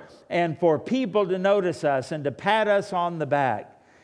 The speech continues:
if we would get to the point to where all that mattered in our lives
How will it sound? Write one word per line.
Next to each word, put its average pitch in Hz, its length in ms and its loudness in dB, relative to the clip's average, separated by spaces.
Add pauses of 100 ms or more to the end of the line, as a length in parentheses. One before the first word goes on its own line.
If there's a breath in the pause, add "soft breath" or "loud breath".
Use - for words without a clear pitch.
(120)
if 175 140 -2
we 285 140 0
would 214 220 -4
get 294 220 0
to 254 100 -6
the 196 100 -2
point 233 400 -6
to 214 80 -2
where 180 180 2
all 247 440 2
that 180 200 0
mattered 226 420 0
in 202 140 2
our 190 200 2
lives 143 680 0